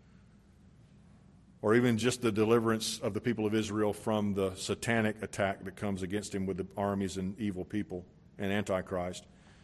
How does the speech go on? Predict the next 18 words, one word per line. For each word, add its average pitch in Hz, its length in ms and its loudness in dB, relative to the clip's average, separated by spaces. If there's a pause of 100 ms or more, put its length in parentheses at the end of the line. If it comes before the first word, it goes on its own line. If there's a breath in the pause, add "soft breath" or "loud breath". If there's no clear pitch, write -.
(440 soft breath)
But 131 140 6
it 143 140 2
could 208 280 2
be 117 160 2
a 107 140 2
very, 131 420 2
very 127 300 4
simple 131 400 -2
reference 117 480 2
to 113 100 -6
the 104 140 -2
future 123 320 -2
deliverance 113 480 -2
of 110 100 -2
all 143 160 4
of 113 80 -4
God's 85 260 -4
people. - 300 -10